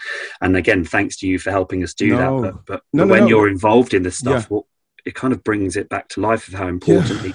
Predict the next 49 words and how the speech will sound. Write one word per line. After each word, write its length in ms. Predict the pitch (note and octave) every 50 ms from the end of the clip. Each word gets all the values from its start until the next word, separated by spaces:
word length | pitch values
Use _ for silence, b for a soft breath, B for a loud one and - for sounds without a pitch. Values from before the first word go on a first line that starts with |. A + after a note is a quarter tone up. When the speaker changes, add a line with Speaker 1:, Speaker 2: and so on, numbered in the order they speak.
| - - -
Speaker 1:
the, 120 | G2 G2 -
and 320 | G#2+ F#2 F#2 F#2 F#2 F2 - _ _ -
the 80 | F#2+
usefulness 520 | G2 G2+ G2 - - - F#2+ F#2+ F#2 - -
of 60 | F2+
these 180 | F2+ F2+ E2
assets, 460 | F2+ G#2 C3 - - F#2+ F#2+ - - -
right? 160 | F#2+ G2+ G#2+
Speaker 2:
But 80 | D3
the 80 | C#3+ C#3+
thing 200 | - - F3+ F3+
is, 180 | F3 E3 C#3 C#3
is 100 | C3 A#2
that 180 | - A2 - -
with, 260 | C3 C3+ E3+ E3+ D3 E3+
um, 540 | D3 C#3+ C3+ B2+ B2 A#2+ A#2 A2+ G#2+ G2 - _ _ _ _ _ _ _ _ _ -
with 140 | D3+ C#3+ C#3+
the 80 | D#3+
Little 220 | D3 D#3 - B2 B2
Wonder 220 | C3 C3 B2+ A#2
Cafe, 440 | - - B2 A2 - - A#2+ A2 G#2
a 40 | G2+
cafe 300 | - C#3 B2 - - A#2
that 120 | A#2 -
I 60 | A#2
use 540 | A2+ A2 A2+ B2+ B2+ A#2 A2+ G#2 G2 - - -
on 80 | A2+
a 60 | A2+ A2
regular 340 | A#2 A#2+ A2 A#2 A2 G#2
basis, 580 | F#2+ G2 B2 A#2 A#2 - - - - - - - b b b b b b b b b b b b b _ -
and 140 | B2+ B2 B2
them 140 | C3+ C#3
going 240 | B2+ C3+ C#3 C3 B2+
through 200 | A#2 - C#3+ C3
the 60 | A#2+
pandemic 520 | G#2+ - B2+ A#2+ A#2 A2+ A#2+ A#2 A2 - - -
at 120 | C3 - _ -
that 180 | A2 - _
time, 420 | - - A#2+ G2+ F#2 F2+ F2+ E2+ - _
and 360 | A#2 B2 B2 B2 B2 B2 - -
when 160 | - C3+ C3+
you 80 | B2+ B2
go 160 | - C3 B2
round 240 | A#2 B2+ B2+ A#2 - _ _
to 120 | - - D3+
the 200 | B2+ B2 A#2 A2+
area, 200 | G#2 F#2+ G2 G2+
there's, 260 | A2 A#2 A#2 A2 - _ -
there's, 280 | C3 A#2+ A2 - -